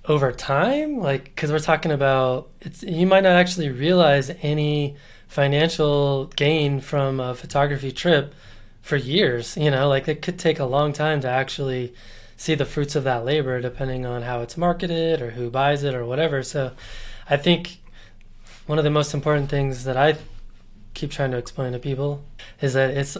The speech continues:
it's a long game, you know, it's a, you, and you can't get super excited when the highs come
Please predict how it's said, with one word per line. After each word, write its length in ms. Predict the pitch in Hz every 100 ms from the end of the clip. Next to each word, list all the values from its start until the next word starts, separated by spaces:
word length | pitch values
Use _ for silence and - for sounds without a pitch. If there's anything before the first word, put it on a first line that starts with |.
| -
it's 160 | 143
a 60 | 131
long 340 | 123 139 139
game, 400 | 131 139 127 117
you 60 | 117
know, 180 | 120 120
it's 240 | 123 -
a, 380 | 135 127 123 120 - - - - - - - -
you, 400 | 143 143 139 135
and 120 | 147
you 60 | 156
can't 200 | 156 185
get 180 | 202 185
super 640 | - - - - 175 180
excited 640 | 170 - 160 170 156 147 139
when 240 | 135 139
the 100 | 131
highs 320 | 135 147 151
come 480 | - 143 143 139 135